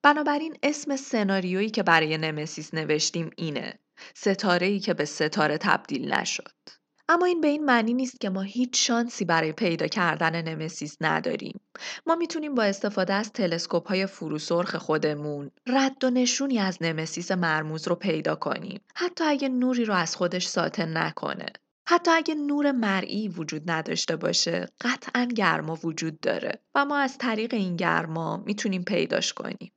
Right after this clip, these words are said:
اما نکته اینجاست که تا به امروز این اتفاق نیفتاده و نمسیس همچنان برای ما یک ستارهٔ فرضی باقی مونده. ستاره‌ای که حتی ممکنه هیچ وقت تبدیل به واقعیت نشه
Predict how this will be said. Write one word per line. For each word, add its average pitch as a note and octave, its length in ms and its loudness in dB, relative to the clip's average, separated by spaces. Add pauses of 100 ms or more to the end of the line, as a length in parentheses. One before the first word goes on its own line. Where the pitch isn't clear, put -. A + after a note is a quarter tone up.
(280)
اما F4 240 0
نکته C#4 260 -2
اینجاست C4 420 0
که C4 100 0
تا C4+ 120 0
به - 200 -2
امروز G#3+ 460 0
این A3 100 0
اتفاق F3+ 500 -2
نیفتاده F#3 1040 0
و F#3+ 360 4
نمسیس G3 640 -2
همچنان B3 720 0
برای E3 380 4
ما D#3 300 -2
یک A3 260 0
ستارهٔ E3 500 0
فرضی E3 560 0
باقی D#3+ 300 0
مونده. - 520 -4 (220)
ستاره‌ای B3+ 440 2
که C4+ 120 0
حتی C4 300 -2
ممکنه G#3+ 480 0
هیچ B3+ 480 -2
وقت F#3+ 220 0
تبدیل F3 420 -2
به E3 140 -2
واقعیت D#3+ 680 2
نشه E3+ 460 0